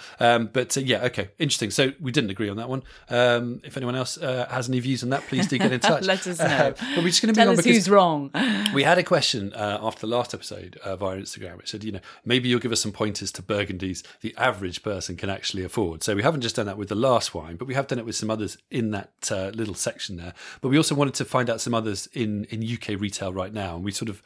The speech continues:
Speaker 1: identified a few, didn't we?
Speaker 2: Absolutely, we did, we did indeed. So, um, and we just got, you know, it's literally th-, three wines here,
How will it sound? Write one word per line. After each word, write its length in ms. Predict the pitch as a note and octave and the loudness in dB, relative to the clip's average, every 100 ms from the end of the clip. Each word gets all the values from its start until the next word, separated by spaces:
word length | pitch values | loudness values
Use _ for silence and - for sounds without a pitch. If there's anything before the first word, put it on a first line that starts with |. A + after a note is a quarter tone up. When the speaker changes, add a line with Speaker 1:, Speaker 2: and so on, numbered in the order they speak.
| - | -4
Speaker 1:
identified 460 | B2 A#2 G#2 - E2+ | -2 0 -2 -6 -10
a 40 | |
few, 100 | E2 E2 | -10 -2
didn't 140 | G#3 | 0
we? 40 | E2 | 0
Speaker 2:
Absolutely, 460 | - F#3 D3 B2+ | -4 0 -2 -2
we 120 | C#3+ | -4
did, 200 | C#3 D#3+ | -2 -4
we 100 | C#3+ | -4
did 180 | C#3+ D3+ | -4 -2
indeed. 380 | C#3 C#3+ C3 A#2+ - - | -2 -2 -4 -6 -10 -8
So, 240 | - F#3+ F#3+ | 0 2 4
um, 180 | F#3 F3+ | 2 2
and 60 | A#3 | 2
we 80 | |
just 180 | C#4+ G4+ | 2 0
got, 180 | A#3 F#3+ F#3+ | 0 -2 0
you 100 | D#3 | -2
know, 80 | B2+ | 0
it's 140 | D3+ | 0
literally 360 | F#3+ D3+ - C3 | 2 0 -2 -8
th-, 180 | - - | -8 -8
three 220 | D#3+ D3+ | -2 0
wines 340 | C#3 C#3 C3+ | 2 0 0
here, 180 | D3 A#2+ | -2 -2